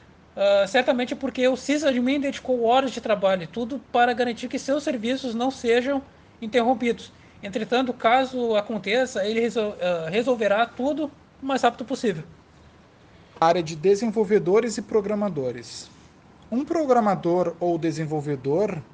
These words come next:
Speaker 2: codificador ou engenheiro de softwares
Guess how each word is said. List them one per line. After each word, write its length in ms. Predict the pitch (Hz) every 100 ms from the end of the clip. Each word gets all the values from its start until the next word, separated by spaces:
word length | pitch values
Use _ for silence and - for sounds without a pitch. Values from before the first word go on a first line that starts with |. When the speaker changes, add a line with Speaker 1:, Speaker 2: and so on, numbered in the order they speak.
| - - - - -
Speaker 2:
codificador 880 | - 214 208 196 214 202 160 165 170 170
ou 200 | 180 196
engenheiro 500 | 254 220 202 190 175
de 140 | 143
softwares 920 | - - 170 196 - 160 123 117 -